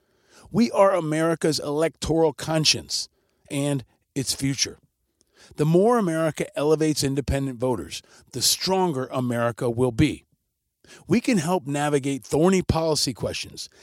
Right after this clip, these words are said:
get things done for the people, and avoid scorched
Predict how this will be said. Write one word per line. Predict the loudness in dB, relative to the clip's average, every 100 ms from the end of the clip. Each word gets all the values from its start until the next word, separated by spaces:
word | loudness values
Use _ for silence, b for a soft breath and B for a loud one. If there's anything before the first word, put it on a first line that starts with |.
| b b
get | -4 -4
things | -4 -2 -2 0
done | 0 0
for | -2 -2
the | 0
people, | 2 0 -2 -6 -10 b b -6
and | -4 -2 -4 -10 b -8
avoid | -6 2 2 2
scorched | 0 0 2 4 4 -2